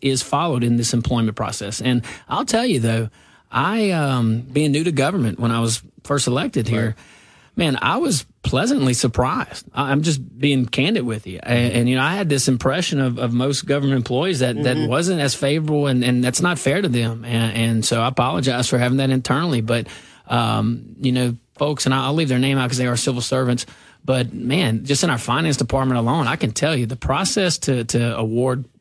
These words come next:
Speaker 1: contracts, to award. I might sign the contract, but you should see how many eyes look at that before I go. I sign for authority. I don't,
Speaker 2: Mm-hmm.
Speaker 1: uh, I don't sign for professional responsibility because these guys are the <laughs> experts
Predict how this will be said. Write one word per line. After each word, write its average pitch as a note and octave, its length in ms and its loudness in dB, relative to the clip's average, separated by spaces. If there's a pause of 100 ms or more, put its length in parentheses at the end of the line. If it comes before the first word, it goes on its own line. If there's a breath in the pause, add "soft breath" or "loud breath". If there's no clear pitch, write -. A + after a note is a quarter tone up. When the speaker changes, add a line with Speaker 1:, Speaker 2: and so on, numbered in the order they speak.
(100)
Speaker 1:
contracts, B2 640 -2
to A#2+ 100 0
award. B2+ 420 2 (220 loud breath)
I E3+ 80 2
might G#3 180 2
sign D#3 300 0
the F#3+ 80 2
contract, F#3+ 460 0
but D3 100 0
you E3+ 60 0
should E3+ 160 0
see F#3 100 0
how E3+ 120 2
many C#3+ 160 2
eyes C3+ 240 0
look C#3+ 140 0
at D3 80 2
that C3 160 0
before C3+ 300 0
I A#2+ 80 0
go. B2 160 2
I C#3+ 100 2
sign F3 300 0
for D#3+ 160 0
authority. D3+ 500 0
I B2+ 60 0
don't, C3 240 2
Speaker 2:
Mm-hmm. C#3+ 160 0
Speaker 1:
uh, C3 60 0
I C3 40 -2
don't C#3+ 200 0
sign D3 280 0
for C#3 120 -2
professional C#3 420 0
responsibility C3+ 640 -2
because D3+ 380 0
these D3 180 -2
guys D3 280 0
are C#3+ 60 2
the C#3 100 0
<laughs> A2+ 80 0
experts E3 360 0